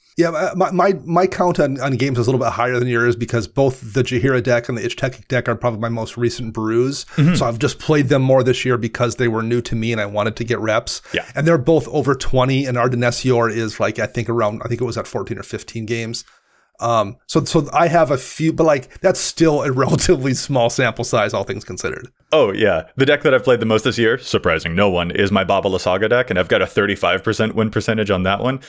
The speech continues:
Speaker 2: And then also my Commander Commander deck, uh, <laughs> I've got a twenty-nine percent win percentage on those. And I've played each of those, like, twenty or seventeen times. Uh, and, like, I feel, feel pretty, you know, pretty comfortable with that. That's not a, a number that alarms me. I'm like, "Oh, this is falling decently close enough to the average."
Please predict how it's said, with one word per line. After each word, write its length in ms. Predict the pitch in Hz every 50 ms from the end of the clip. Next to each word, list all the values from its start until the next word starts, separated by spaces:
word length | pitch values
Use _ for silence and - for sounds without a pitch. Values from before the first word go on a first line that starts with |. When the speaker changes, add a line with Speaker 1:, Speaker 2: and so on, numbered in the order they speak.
| - _ -
Speaker 2:
And 100 | 123 123
then 100 | 127 120
also 160 | 120 113 -
my 140 | 120 110 104
Commander 380 | - 113 101 104 107 101 98 95
Commander 320 | - 95 90 85 80 85
deck, 360 | 82 80 80 - - - - _ -
uh, 380 | 95 87 82 78 76 80 82 -
<laughs> 60 | -
I've 400 | - 120 - - 147 120 - -
got 140 | - 117 98
a 60 | 98
twenty-nine 500 | - - 117 110 107 107 101 104 98 98
percent 300 | - 98 - 92 90 92
win 140 | - 92 85
percentage 360 | - 92 87 90 85 80 80
on 100 | 85 82
those. 200 | 85 87 85 82 - - - -
And 100 | 143 160
I've 80 | 160 160
played 200 | 170 156 139 131
each 100 | 127 113
of 80 | 110
those, 180 | 104 104 98 -
like, 120 | 101 95 -
twenty 420 | - - 101 92 92 90 90 90 82
or 140 | 80 87
seventeen 520 | 82 - 104 85 92 90 - - 87 82 80
times. 420 | - 82 80 78 78 80 82 - - - - _ _ -
Uh, 280 | - 101 90 85 82 78 - - - - - -
and, 320 | 117 120 - 180 185 190
like, 200 | 208 240 247 240
I 160 | 381 370 - -
feel, 160 | - 240 277
feel 300 | - - 190 165 - _ _
pretty, 200 | - - - 330
you 20 | -
know, 80 | 156
pretty 180 | - - - -
comfortable 300 | - 202 - 95 87 85
with 80 | 80
that. 180 | - 82 85 92
That's 160 | 123 123 -
not 120 | 139 127 113
a, 220 | 104 101 - -
a 60 | 107
number 240 | 98 98 101 90 95
that 200 | 85 90 85 -
alarms 360 | 107 98 87 82 82 85 82
me. 120 | 85 92 92
I'm 100 | 92 104
like, 160 | 127 - 392
"Oh, 40 | -
this 140 | - -
is 100 | 107 90
falling 380 | - 95 85 82 82 82 82 - -
decently 340 | 95 90 - 92 - - 90
close 260 | - 87 85 82 -
enough 180 | 85 82 -
to 80 | - -
the 120 | 80 80
average." 340 | 73 71 - 78 80 - -